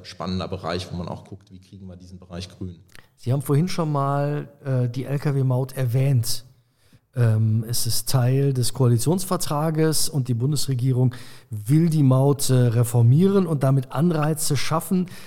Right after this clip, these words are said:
Speaker 2: den Umstieg auf klimaneutrale Antriebe zu beschleunigen. Und wenn ich's richtig eben rausgehört habe, dann sagen Sie, das ist schon durchaus der richtige Weg.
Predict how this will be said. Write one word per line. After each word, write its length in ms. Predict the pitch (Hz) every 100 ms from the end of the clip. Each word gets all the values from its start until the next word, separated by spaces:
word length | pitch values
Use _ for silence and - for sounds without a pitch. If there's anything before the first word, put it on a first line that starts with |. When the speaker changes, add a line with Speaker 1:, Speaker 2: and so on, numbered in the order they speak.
| - -
Speaker 2:
den 140 | 143
Umstieg 560 | 202 185 185 - 185 -
auf 220 | 143 -
klimaneutrale 840 | - 160 143 135 127 - 127 143 104
Antriebe 380 | 143 - 135
zu 120 | 120 123
beschleunigen. 580 | 110 127 143 147 156 151 - - - _ -
Und 160 | 143
wenn 100 | 143
ich's 120 | 156 160
richtig 280 | 170 -
eben 160 | 165 151
rausgehört 500 | 131 165 175 160 151
habe, 540 | 147 151 151 156 156 151
dann 140 | 143 139
sagen 200 | 143 147
Sie, 100 | 139
das 200 | 135 131
ist 80 |
schon 240 | - 151 143
durchaus 320 | 135 143 127
der 100 | 131
richtige 380 | 127 123 120 107
Weg. 240 | 104 -